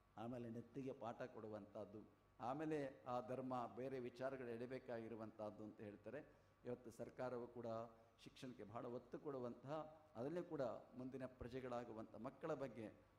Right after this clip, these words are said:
ಬಹಳ ಕಾಳಜಿಯನ್ನು ವಹಿಸಿ ಅವರ ಅಪೌಷ್ಟಿಕತೆ ಹೋರಾಡಬೇಕು. ಬಡತನ ಇರೋದ್ರಿಂದ ಅನೇಕರ ಮಕ್ಕಳು ಶಾಲೆಯಿಂದ ದೂರ ಉಳಿತಾ ಇದ್ದಾರೆ. ಇವೆಲ್ಲ ಕಾರಣದಿಂದಾಗಿ ಇವತ್ತು, ಆ, ಸರ್ಕಾರ ಏನಾದರೂ ಬಿಸಿ ಊಟ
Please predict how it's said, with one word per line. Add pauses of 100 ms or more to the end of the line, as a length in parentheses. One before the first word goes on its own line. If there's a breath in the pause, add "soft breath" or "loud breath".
(100)
ಬಹಳ
ಕಾಳಜಿಯನ್ನು
ವಹಿಸಿ
ಅವರ
ಅಪೌಷ್ಟಿಕತೆ
ಹೋರಾಡಬೇಕು. (380 loud breath)
ಬಡತನ
ಇರೋದ್ರಿಂದ
ಅನೇಕರ
ಮಕ್ಕಳು
ಶಾಲೆಯಿಂದ
ದೂರ
ಉಳಿತಾ
ಇದ್ದಾರೆ. (320 loud breath)
ಇವೆಲ್ಲ
ಕಾರಣದಿಂದಾಗಿ
ಇವತ್ತು, (420 loud breath)
ಆ, (340)
ಸರ್ಕಾರ
ಏನಾದರೂ
ಬಿಸಿ
ಊಟ